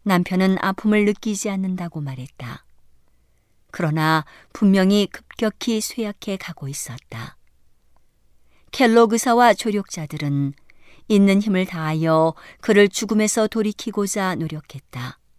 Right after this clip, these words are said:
그리하여 서서히 회복되었으나 여전히 쇠약했다. 다음 날 아침 약간 회복되는 것처럼 보였으나 정오쯤 되었을 때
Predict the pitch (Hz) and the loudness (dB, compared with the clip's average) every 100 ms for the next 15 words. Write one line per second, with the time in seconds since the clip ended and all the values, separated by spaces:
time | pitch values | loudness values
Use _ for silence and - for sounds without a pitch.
0 | _ _ _ _ _ _ _ _ - 220 | _ _ _ _ _ _ _ _ -2 4
1 | 226 214 233 202 - 247 247 254 233 233 | 6 8 8 6 2 -6 -6 -4 -2 -2
2 | - 226 208 - 160 156 - 139 131 - | -6 -10 -10 -10 -10 -8 -8 -6 -6 -10
3 | _ _ _ _ _ _ - 185 175 190 | _ _ _ _ _ _ -2 -2 0 0
4 | 202 196 - - 202 170 - 131 - 127 | 0 -2 -6 -12 -14 -14 -18 -20 -14 -14
5 | - _ _ _ _ _ _ _ _ _ | -14 _ _ _ _ _ _ _ _ _
6 | _ _ _ _ 202 185 180 170 160 - | _ _ _ _ 4 4 4 2 -2 -4
7 | - 185 175 175 _ _ _ 220 214 - | -4 0 0 -2 _ _ _ 0 2 2
8 | 233 233 - 233 233 220 214 208 208 - | 2 2 -2 -4 -2 -2 0 -2 -4 -4
9 | 208 190 175 175 151 - 147 131 - _ | -2 -2 -4 -6 -8 -8 -8 -8 -10 _
10 | _ _ _ _ _ _ _ - 202 180 | _ _ _ _ _ _ _ -2 2 2
11 | 175 180 180 - 160 156 156 147 - 147 | 0 -2 -2 -2 -6 -6 -8 -8 -6 -2
12 | 143 | -4